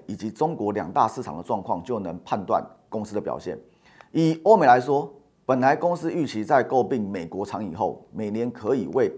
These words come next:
公司带来八到十亿的年营收贡献。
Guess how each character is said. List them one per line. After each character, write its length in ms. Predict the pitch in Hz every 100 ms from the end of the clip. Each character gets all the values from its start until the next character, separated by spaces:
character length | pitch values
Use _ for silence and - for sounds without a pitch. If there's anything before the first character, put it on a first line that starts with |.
| -
公 160 | 123 127
司 180 | 123
带 180 | 123 123
来 120 | 85 78 -
八 220 | 117 120
到 280 | 127 104 73
十 180 | - 78
亿 100 | 107
的 160 | 95 78
年 320 | 82 87 98
营 140 | - 87
收 160 | 98
贡 140 | 95 90
献。 180 | 95